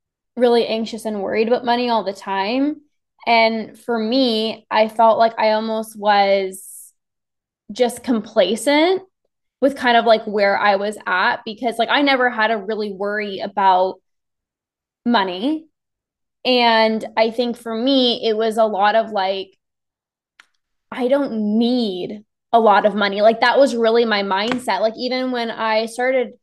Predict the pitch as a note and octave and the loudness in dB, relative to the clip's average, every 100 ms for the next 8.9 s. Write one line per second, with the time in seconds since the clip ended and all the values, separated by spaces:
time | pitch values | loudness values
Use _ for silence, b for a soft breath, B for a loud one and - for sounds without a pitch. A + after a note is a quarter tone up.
0 | _ - A#3+ A3+ A#3 A3+ - A3+ A#3+ A3 | _ -10 -6 -4 -2 -4 -4 -8 -8 -10
1 | A3 G3+ _ _ G3+ A#3 A#3 A3 A3 G#3 | -10 -12 _ _ -2 0 0 -2 -2 -4
2 | - A3 G#3+ A3+ A#3 A#3 A3 A3 G#3 A3 | -2 -2 0 0 2 0 -2 -8 -8 -6
3 | G#3 G#3+ G#3 G#3 A3 B3 C4 B3 A#3 G3 | -6 -4 -4 -2 -4 -2 2 2 2 -2
4 | F#3+ A#3 A#3+ A#3+ B3+ A#3 A#3 A#3 - b | -4 2 2 2 -2 0 0 -6 -20 b
5 | b b - B3 A#3 A3+ - G#3 A#3+ D4+ | b b -8 -2 0 0 0 -2 -2 0
6 | D#4 B3 A#3 A3+ B3+ B3 A#3 G#3 - G#3 | -2 -2 -6 -6 -8 -4 -2 -4 -6 -14
7 | G#3+ A#3+ G#3+ A3 D4+ C#4 G3+ A3 C#4 C#4 | -12 -10 -6 0 2 2 -2 -4 -6 -8
8 | _ _ _ - C4+ B3+ B3 A#3+ A#3 | _ _ _ -4 0 2 2 2 0